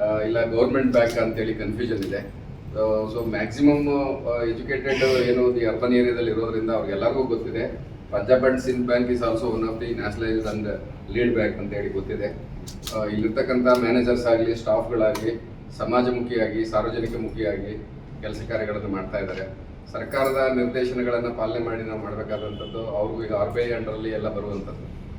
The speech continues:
So, ಆರ್ ಬಿ ಐ ಗೈಡ್‌ಲೈನ್ಸ್ ಏನಿದೆ, ಆ ಗೈಡ್‌ಲೈನ್ಸ್ ಪ್ರಕಾರ ಎಲ್ಲ ಕೆಲಸ ಕಾರ್ಯಗಳನ್ನು ಬಹಳ ನೀಟಾಗಿ ಮಾಡ್ತಾ ಇದ್ದಾರೆ. ಇವರು ನಮ್ಮ ವಿನಯ್ ಸರ್ ಮ್ಯಾನೇಜರ್ ಆಗಿ ಬಂದ ಮೇಲೆ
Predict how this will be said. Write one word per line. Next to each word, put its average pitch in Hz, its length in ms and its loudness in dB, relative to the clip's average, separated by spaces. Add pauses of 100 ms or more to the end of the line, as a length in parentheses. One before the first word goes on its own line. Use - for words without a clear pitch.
(380)
So, 107 440 -2
ಆರ್ 120 160 0
ಬಿ 135 120 2
ಐ 135 100 2
ಗೈಡ್‌ಲೈನ್ಸ್ 127 440 4
ಏನಿದೆ, 123 320 4
ಆ 120 40 8
ಗೈಡ್‌ಲೈನ್ಸ್ 117 440 0
ಪ್ರಕಾರ 117 300 -4
ಎಲ್ಲ 107 200 0
ಕೆಲಸ 101 320 -8
ಕಾರ್ಯಗಳನ್ನು 104 400 -4
ಬಹಳ 101 200 0
ನೀಟಾಗಿ - 600 -2
ಮಾಡ್ತಾ - 260 -4
ಇದ್ದಾರೆ. 101 220 -6
ಇವರು 127 1200 -2 (220)
ನಮ್ಮ 113 400 -4
ವಿನಯ್ 127 280 0
ಸರ್ - 400 -2
ಮ್ಯಾನೇಜರ್ 123 360 0
ಆಗಿ 120 160 2
ಬಂದ 107 220 -4
ಮೇಲೆ 110 340 -2